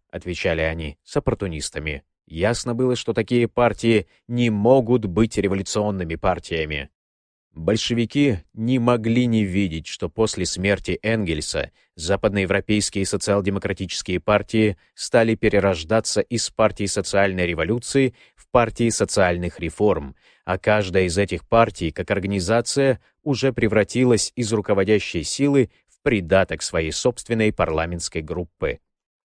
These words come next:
Большевики не могли не знать, что от такой партии не поздоровится пролетариату, что такая партия не способна повести рабочий класс на революцию.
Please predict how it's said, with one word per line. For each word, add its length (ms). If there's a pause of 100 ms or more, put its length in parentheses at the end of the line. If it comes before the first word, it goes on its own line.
(680)
Большевики 640
не 120
могли 360
не 140
знать, 340
что 220
от 100
такой 320
партии 640 (180)
не 160
поздоровится 760
пролетариату, 840 (300)
что 200
такая 360
партия 720
не 220
способна 640
повести 420
рабочий 440
класс 380
на 80
революцию. 720